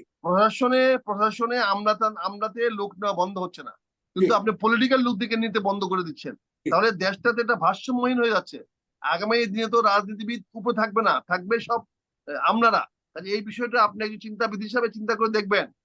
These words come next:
Speaker 1: এই যে, এই যে ভারসাম্যহীনতা হয়ে যাচ্ছে, এটা একটু কনসিডার করবেন।
Speaker 2: আপনি ফিউচার টেন্সে কেন কথা বলছেন? It has already become a, a perfect, মানে, এ, এ, প্রেজেন্ট পারফেক্ট হয়ে গে-, already it's a deep state that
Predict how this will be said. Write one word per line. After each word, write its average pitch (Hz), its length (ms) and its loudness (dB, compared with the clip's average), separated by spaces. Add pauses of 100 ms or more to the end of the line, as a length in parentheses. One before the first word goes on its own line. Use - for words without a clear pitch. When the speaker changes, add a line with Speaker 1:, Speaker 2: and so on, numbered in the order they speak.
(180)
Speaker 1:
এই 190 280 0
যে, 240 80 4 (260)
এই 208 100 -6
যে 220 80 -4 (300)
ভারসাম্যহীনতা 233 720 2
হয়ে 226 140 4
যাচ্ছে, 220 240 -2 (380)
এটা 175 160 -2
একটু 190 180 -8
কনসিডার 185 400 -2
করবেন। 127 200 -6 (380)
Speaker 2:
আপনি 190 180 0 (140)
ফিউচার 262 380 4 (100)
টেন্সে 254 320 2 (100)
কেন 254 120 0 (140)
কথা - 160 -2 (140)
বলছেন? 135 360 -4 (400)
It 196 220 -6
has 226 100 0 (160)
already 233 400 4
become 220 300 -4
a, - 20 -4 (440)
a - 100 -12 (480)
perfect, 247 420 0 (400)
মানে, 190 140 0 (200)
এ, - 20 0 (380)
এ, 190 40 -8 (160)
প্রেজেন্ট 226 320 2 (120)
পারফেক্ট 240 440 0
হয়ে 196 160 2
গে-, - 140 -12 (400)
already 254 600 4 (240)
it's - 160 -2 (100)
a - 20 -12 (100)
deep 233 160 -2 (200)
state 202 440 2 (220)
that 180 140 2